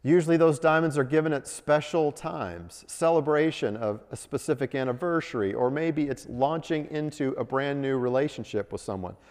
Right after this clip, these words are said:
committing to them for the long haul. But do we deserve it? Not always. In fact, today I want to tell you about the palace of God's grace,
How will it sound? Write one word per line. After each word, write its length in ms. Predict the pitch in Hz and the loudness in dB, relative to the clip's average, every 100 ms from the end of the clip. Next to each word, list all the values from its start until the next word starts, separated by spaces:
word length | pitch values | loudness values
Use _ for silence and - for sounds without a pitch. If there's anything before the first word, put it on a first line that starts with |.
| - | -8
committing 400 | - 165 196 165 | -2 2 2 2
to 100 | 135 | 2
them 220 | 120 95 | 0 -2
for 140 | 107 123 | -2 0
the 100 | 127 | 2
long 300 | 139 143 139 | 2 2 4
haul. 720 | 165 107 - - - - _ _ _ _ _ - | 4 4 0 -18 -20 -20 _ _ _ _ _ -12
But 120 | - | -2
do 120 | 226 | 0
we 160 | 262 214 | 2 0
deserve 680 | 120 131 113 104 113 185 | 0 -2 -2 0 2 2
it? 320 | 226 233 - - _ _ _ _ _ _ _ _ _ _ _ _ _ - | 2 0 -2 -20 _ _ _ _ _ _ _ _ _ _ _ _ _ -14
Not 180 | 262 170 | -4 4
always. 580 | 185 101 76 - - _ _ _ _ _ _ _ _ - | 6 6 2 -10 -20 _ _ _ _ _ _ _ _ -6
In 80 | 175 | 2
fact, 500 | 226 220 - - - | 2 2 -4 -20 -6
today 380 | 170 226 233 208 | 0 4 4 4
I 100 | 180 | 4
want 160 | 214 | 2
to 60 | 214 | 0
tell 260 | - 190 190 | 0 2 4
you 180 | 175 | 4
about 440 | 160 147 170 165 143 | 2 2 2 2 -4
the 80 | 135 | -8
palace 840 | - - 196 208 220 226 - - | -8 -8 0 2 2 0 -4 -8
of 240 | 151 135 | -6 -4
God's 400 | 151 160 151 127 | 0 2 0 -4
grace, 600 | 117 147 160 107 104 - | -6 -2 0 0 -2 -6